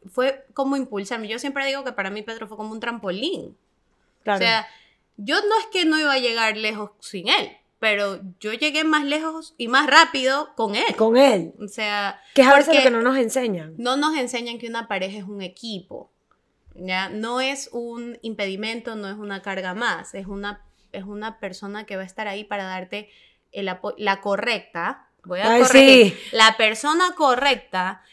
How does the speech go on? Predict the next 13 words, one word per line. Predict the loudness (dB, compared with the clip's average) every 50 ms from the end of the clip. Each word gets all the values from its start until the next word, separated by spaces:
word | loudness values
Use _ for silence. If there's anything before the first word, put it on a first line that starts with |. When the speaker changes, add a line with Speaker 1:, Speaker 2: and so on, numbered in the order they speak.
| _ _ _
Speaker 1:
está | -10 -10 -10 -10 -4 0 2 2 4 4 2
ahí | 2 0 -2 -2 -4 -6 -10 -14 _ _ _ _ _ _ _ _
para | -6 -4 -4 -4
que | -6 -8
cuando | -8 -6 -6 -4 -6 -8 -8 -4
tú | -4 -4
estés | -4 -4 -6 -6 -6 -6 -6 -8 -10 -14
de | -10 -6 -4 2
baja | 2 2 2 2
energía, | 0 -2 -2 -4 -4 -4 -4 -2 -2 -2 -4 -6 _ -8
él | -8 -8 -6 -4
te | -6 -4
recargue. | -4 -6 -8 -8 -10 -10 -10 -12 -16 -20 -20